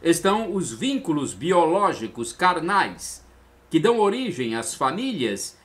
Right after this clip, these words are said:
e às linhagens humanas. De outro, a vinculação que deriva da obediência e do seguimento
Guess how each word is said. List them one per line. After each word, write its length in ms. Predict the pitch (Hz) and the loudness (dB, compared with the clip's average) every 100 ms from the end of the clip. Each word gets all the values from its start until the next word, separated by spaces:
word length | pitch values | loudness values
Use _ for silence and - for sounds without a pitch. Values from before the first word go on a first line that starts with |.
| - | -2
e 140 | 135 | 4
às 180 | 175 156 | 4 2
linhagens 840 | 151 190 196 247 220 120 117 98 | 0 0 2 0 0 -2 -6 -4
humanas. 920 | 120 156 247 156 87 78 - - - _ _ _ _ _ _ - | -6 0 0 0 -6 -12 -14 -14 -14 _ _ _ _ _ _ -14
De 180 | 110 127 | -4 2
outro, 640 | 131 202 190 - 104 92 - _ _ _ _ _ | 6 6 6 -2 -8 -10 -16 _ _ _ _ _
a 160 | - 240 | 2 2
vinculação 1120 | 202 277 240 170 147 127 - 185 208 123 90 - _ _ _ | 2 -4 -2 -2 -2 -4 -4 -2 -2 -4 -8 -16 _ _ _
que 100 | 208 | -2
deriva 540 | 226 202 254 226 190 | 4 4 4 0 0
da 140 | 180 185 | 2 2
obediência 1040 | 208 151 220 165 202 208 269 254 - 233 | 2 0 -6 -4 -4 -4 -4 -6 0 0
e 120 | 226 | 0
do 160 | 180 196 | -4 -6
seguimento 1000 | - - 170 156 143 190 254 233 247 233 | -6 0 0 0 -4 -4 -4 -4 -6 -6